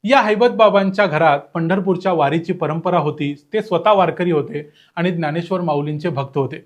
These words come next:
या संकटाच्या प्रसंगी हैबत बाबांनी हरिपाठाचा जप चालू केला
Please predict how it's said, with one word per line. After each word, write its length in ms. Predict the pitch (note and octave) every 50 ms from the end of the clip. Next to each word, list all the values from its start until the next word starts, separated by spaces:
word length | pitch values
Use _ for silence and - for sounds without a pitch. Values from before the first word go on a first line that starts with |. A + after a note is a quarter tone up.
| - -
या 100 | F#3 F#3
संकटाच्या 520 | F#3 F#3+ E3+ E3 G3 F#3 G3 F#3 F#3 G3
प्रसंगी 460 | F#3 F3 D#3 - - F#3 F3+ D#3 D#3
हैबत 340 | E3 D3 E3 E3 E3+ F3 A#3+
बाबांनी 460 | A3+ G3 G3+ F3+ E3+ F3 E3 F3 G3
हरिपाठाचा 720 | F#3+ D3+ D#3+ D#3+ - F#3+ - G3 E3 - E3 D#3+ - F#3+
जप 300 | F#3+ D#3+ C#3+ F3+ G3 F3+
चालू 220 | - F3+ E3 D#3 D3+
केला 300 | C#3 D3+ C3+ C3 B2+